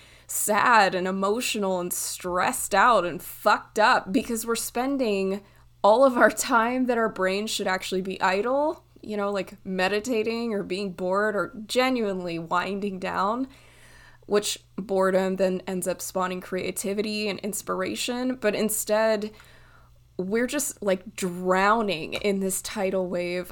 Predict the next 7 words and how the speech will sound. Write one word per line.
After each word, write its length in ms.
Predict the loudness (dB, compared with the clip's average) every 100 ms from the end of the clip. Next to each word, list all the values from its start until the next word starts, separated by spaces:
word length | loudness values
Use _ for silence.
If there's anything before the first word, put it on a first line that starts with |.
| -4
of 220 | -4 -6 -14
constant 1120 | -12 -4 0 0 -2 -2 0 -2 -2 -6 -8 -14 -20 _ _ -4
information 880 | -2 -2 -2 -2 -4 -4 -2 -2 -2
and 160 | -6
constant 840 | -6 -2 -2 -2 -4 -4 -4 -6 -14 -18 -20 -8
pictures 520 | -6 -2 -2 -2 0
and 180 | -2